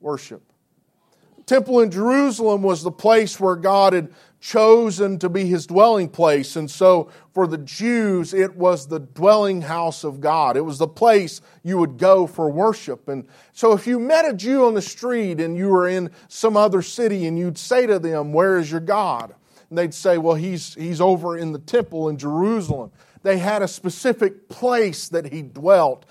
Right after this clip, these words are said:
a place of worship that was constructed specifically for him. The Samaritans had established a competing place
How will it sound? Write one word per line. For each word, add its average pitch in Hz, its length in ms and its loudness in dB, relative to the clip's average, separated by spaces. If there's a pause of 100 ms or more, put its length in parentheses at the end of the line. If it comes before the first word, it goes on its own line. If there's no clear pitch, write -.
(160)
a 143 80 -2
place 220 560 0
of 143 180 -6
worship 196 540 0
that 165 160 -2
was 156 160 -8
constructed 175 760 -4 (200)
specifically 214 1200 -4 (240)
for 175 580 2 (380)
him. 92 400 -12 (2250)
The - 80 -20
Samaritans 151 920 -4 (1160)
had 135 160 -8
established 156 720 -6
a 135 60 -12
competing 160 600 -8
place 113 640 -10